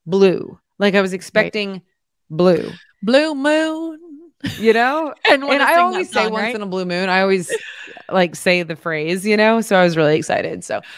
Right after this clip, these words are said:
Speaker 1: yeah,
Speaker 2: Well
Speaker 1: by the way, if you missed it last night, you cannot see it again until twenty thirty-seven.
Speaker 2: Yeah, that's gonna be a bit.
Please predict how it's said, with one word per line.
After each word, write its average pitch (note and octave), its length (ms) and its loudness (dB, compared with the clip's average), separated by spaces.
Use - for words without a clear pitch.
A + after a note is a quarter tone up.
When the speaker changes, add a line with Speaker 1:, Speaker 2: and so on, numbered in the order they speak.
Speaker 1:
yeah, A3+ 120 0
Speaker 2:
Well G3 100 0
Speaker 1:
by G#3+ 160 0
the G#3+ 80 -6
way, F#3 260 -4
if B3 200 2
you A#3 120 -4
missed G#3 200 -4
it E3+ 60 -2
last D#3 300 -2
night, D#3+ 320 -2
you F#3+ 440 -2
cannot F#3+ 400 0
see F#3 180 -4
it E3 80 0
again F3+ 720 -2
until F3+ 360 0
twenty G3 480 -4
thirty-seven. D#3+ 1000 -4
Speaker 2:
Yeah, E3+ 180 2
that's - 140 -4
gonna F#3+ 140 0
be E3+ 80 2
a E3 40 2
bit. D3+ 220 0